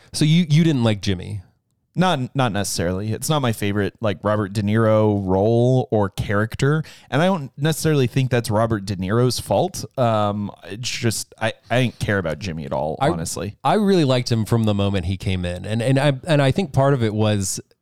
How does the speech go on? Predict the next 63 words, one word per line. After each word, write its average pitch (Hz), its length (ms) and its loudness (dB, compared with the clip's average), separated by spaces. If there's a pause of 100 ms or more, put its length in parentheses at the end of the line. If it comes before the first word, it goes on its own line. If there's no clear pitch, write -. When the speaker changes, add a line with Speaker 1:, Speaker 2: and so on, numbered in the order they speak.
(240)
Speaker 1:
and 139 160 2
I 147 80 4
think 202 180 2
this 156 140 0
is 120 240 0
where, 104 260 2
like, 95 160 -2
I 98 40 2
was 98 100 0
gonna 98 140 -2
get 92 100 -4
into, 95 160 -4
I 95 40 0
really 98 220 0
liked 87 280 -4
the 92 80 -4
voiceover 101 680 -2
work 107 300 -4
Speaker 2:
Mm-hmm. 196 320 0
Speaker 1:
from 107 200 0
Henry 104 160 2
Hill, 110 140 0 (280)
where, 120 180 2
like, 120 300 0
I 123 180 2
felt 107 640 -2 (520)
caught 117 240 0
up 104 200 -2
in 110 140 -2
the, 98 260 0
the 101 140 -2
stardom 101 640 0
of 98 140 -4
Jimmy 107 260 -2
the 98 140 -4
Gent 98 520 -4
Speaker 2:
Right. 110 420 0
Speaker 1:
the 123 180 0
same 123 320 0
way 110 140 0
he 110 180 -2
did 131 240 0
as 104 100 -2
soon 123 220 0
as 104 80 0
he 104 80 -2
came 104 260 -4
on 92 140 -4
screen 90 300 -8
and 85 80 -14
he - 40 -12
was 117 120 -10
handing 110 280 -2
out 92 100 -4
money 90 440 -6
and 87 160 -10
Speaker 2:
Huh. 214 100 0
Speaker 1:
doing 95 140 -4
all 87 100 -8
that 87 180 -12
stuff 95 360 -6
where, 98 100 -4
like, 90 300 -10